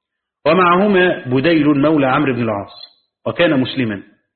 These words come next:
فلما قدموا الشام مرض بديل، فكتب كتابا فيه جميع ما معه وألقاه في متاعه، ولم يخبر صاحبيه،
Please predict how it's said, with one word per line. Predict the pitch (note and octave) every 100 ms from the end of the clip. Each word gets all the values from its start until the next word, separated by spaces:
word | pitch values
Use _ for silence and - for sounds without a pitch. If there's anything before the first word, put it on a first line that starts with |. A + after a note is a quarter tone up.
| _ _ _ _ _
فلما | D3 F3+ A3+
قدموا | A3 G#3+ G#3+ G3+
الشام | - F3+ F3 E3+ F3 C3
مرض | D3+ F3+ E3 E3 F3+ - - - -
بديل، | B2+ C3+ C3+ G#2 - - _ _ _ _ -
فكتب | D3 A3 A3+ G3+
كتابا | F#3 D3+ F#3+ G3 E3+
فيه | C#3 G3 D#3+
جميع | C3 D3 F3 D3
ما | C3+ C3
معه | B2+ A2+ G#2+ -
وألقاه | C3 B2 - F3 D3
في | C#3 C#3
متاعه، | B2+ C#3+ C3 G#2 - _ _ _ _
ولم | C#3 D3 D#3 G3+
يخبر | G#3 E3
صاحبيه، | C3+ D3 C3+ C3 B2 G#2